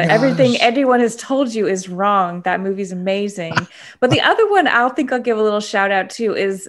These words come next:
Speaker 1: um, is Heaven's Gate, the movie that infamously took down United Artists, um, back in the seventies, the Michael Cimino film, which I watched maybe in the last ten years ago. It was not a rewatch since this was before my time, but, you know, I, I didn't,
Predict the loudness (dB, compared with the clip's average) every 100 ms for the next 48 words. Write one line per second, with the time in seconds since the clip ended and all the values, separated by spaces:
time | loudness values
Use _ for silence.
0 | -2 0 0 -2 -4 -2 0 0 0 0
1 | 2 2 2 -4 -4 -4 -2 -4 -2 -2
2 | -4 -4 -6 -4 -8 -8 -10 -8 -4 -4
3 | -4 -6 -4 -4 -6 -4 -4 -2 -4 -8
4 | -12 -12 -8 -8 -8 -14 -18 -20 -6 -4
5 | -4 -6 -6 -4 -4 -2 -4 -4 -6 -8
6 | -6 -4 -4 -6 -8 -10 -8 -6 -8 -8
7 | -8 -6 -8 -14 -20 -8 -2 0 2 0
8 | 2 2 0 -4 -6 -4 -2 0 0 -2
9 | -6 -8 -6 -4 -2 0 -2 0 0 0
10 | -2 -4 -2 -2 -4 -8 -12 -10 -10 -10
11 | -12 -10 -10 -8 -8 -8 -10 -10 -8 -8
12 | -6 -8 -8 -12 -20 -8 -2 0 0 0
13 | 0 0 -4 -2 -2 0 -2 -2 -6